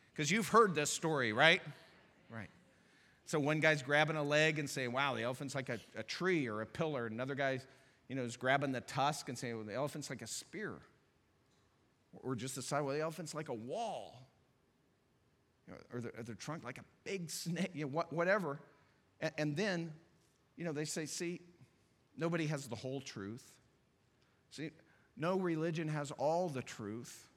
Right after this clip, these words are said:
Just some of the truth. Here's the problem with, with somebody using an analogy like that. The whole problem is,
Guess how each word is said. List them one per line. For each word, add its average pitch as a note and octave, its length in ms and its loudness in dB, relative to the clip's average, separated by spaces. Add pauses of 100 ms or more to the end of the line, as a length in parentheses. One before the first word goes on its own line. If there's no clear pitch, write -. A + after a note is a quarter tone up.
(180)
Just - 300 -6 (120)
some E3+ 400 -2
of B2+ 160 -2
the A2 80 -6
truth. - 540 -10 (800)
Here's E4 400 -8
the F3+ 80 -2
problem E3+ 600 0
with, C3+ 220 -4
with C#3+ 100 -4
somebody D#3+ 380 -2
using D3 340 -2
an C3 120 -6
analogy C3 520 0
like G2+ 220 -4
that. G2 180 -4 (280)
The D#3 80 4
whole D4 160 6
problem C4 500 6
is, C#3 340 -2